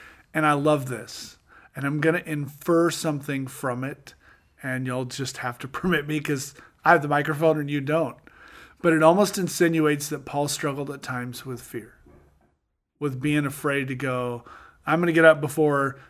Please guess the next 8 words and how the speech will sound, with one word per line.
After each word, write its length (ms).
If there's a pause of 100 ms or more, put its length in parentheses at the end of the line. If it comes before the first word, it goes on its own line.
Caesar 600
or 200
Felix 500
or 60
Festus 600
or 120
Agrippa 440
or 440